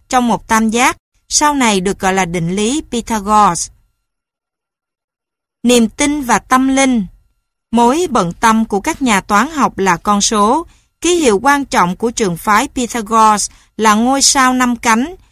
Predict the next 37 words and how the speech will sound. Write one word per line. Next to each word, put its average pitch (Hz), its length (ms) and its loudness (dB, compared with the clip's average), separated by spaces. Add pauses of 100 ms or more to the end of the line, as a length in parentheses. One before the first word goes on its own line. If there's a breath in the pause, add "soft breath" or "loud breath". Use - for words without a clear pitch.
(180)
Khẩu 233 220 2
hiệu 269 240 0
của 262 120 -6
trường 220 240 -2
phái 247 240 0
này 262 260 -2
là 202 380 2 (300 soft breath)
"Mọi 196 260 2
cái 220 400 -2
đều 208 180 0
là 180 140 0
con 190 260 -4
số." 214 440 0 (480)
Tuy 302 140 -2
là 269 140 0
nhà 208 220 2
khoa 285 260 -2
học, 247 220 0 (340)
nhưng 247 240 2
Pythagoras 226 720 0
lại 208 220 0
sửng 196 320 -4
sốt 302 340 -2
khi 285 160 -6
cộng 190 380 -2
ba 269 160 2
con 277 180 -4
số 294 240 -4
đầu 202 240 0
tiên, 269 420 -2 (380)
một 208 400 -2
cộng 175 280 0
hai 233 360 0
cộng 180 360 -4
ba 226 340 2 (260 loud breath)
bằng 180 260 0
sáu. 214 520 0